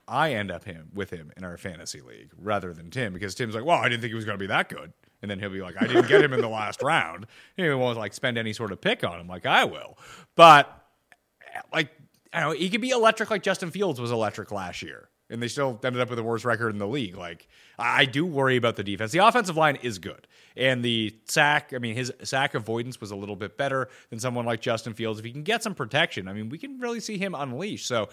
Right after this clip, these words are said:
I do think Tim's right that that is there. It just seems like a lot really early. Uh, maybe, it, like, are they gonna sweep the Texans? And we'll get to the Texans right now. Like, that has to be step one for them to hit this over,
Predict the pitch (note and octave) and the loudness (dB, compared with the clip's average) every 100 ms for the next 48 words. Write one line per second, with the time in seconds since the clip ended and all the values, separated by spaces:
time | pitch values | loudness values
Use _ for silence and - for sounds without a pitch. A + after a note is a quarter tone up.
0 | - C3+ C#3 G3+ E4+ E4 E3 - B2+ C3+ | -6 -2 0 2 0 0 -6 -4 -4 -2
1 | D#3 G#2+ G2 C#3+ C3+ A2 F#2 C3 A2 G2 | -2 -4 2 2 2 -4 0 2 2 0
2 | - - - - F#3+ G#3+ F3+ D#3 B2 G#2+ | -6 -16 -20 -6 -4 -2 -2 -2 -2 -2
3 | G#2+ G#2+ A#2 C3 C#3 G2+ A#2 B2 A#2+ A#2 | -2 0 2 4 2 0 -4 -2 -2 -6
4 | G#2+ A2 F#2+ D2 - _ _ _ - A#2 | -6 -4 -4 -8 -16 _ _ _ -2 -2
5 | A#2+ E3+ D3 A#2 G2 - C3 - _ _ | 0 -2 -4 -8 -10 -2 -2 -2 _ _
6 | _ _ F3 A3+ C4 B3 A#3+ - G3 - | _ _ 4 4 4 2 -2 -2 -4 -6
7 | E3 - C#3 - - - F#2+ A#2+ D3 E3+ | -10 0 0 0 -10 -12 -8 -6 -4 -4
8 | D#3+ D3 C3 - A2 A2 G#2+ F#2+ E2 G#1 | -6 -2 -2 -2 -6 -4 -4 -6 -10 -12
9 | - _ - _ A2+ A2+ D3+ D3 D3+ - | -14 _ -20 _ -4 4 6 8 6 4
10 | C#3 A#2 - D#3+ - B2+ B2+ A#2 A#2+ A2 | -4 -4 2 2 2 2 2 2 -4 -4
11 | A2 G#2+ A2+ G#2 - G#2+ A2+ F2+ C#2 - | -4 -6 -6 -8 -10 -8 -6 -8 -14 -18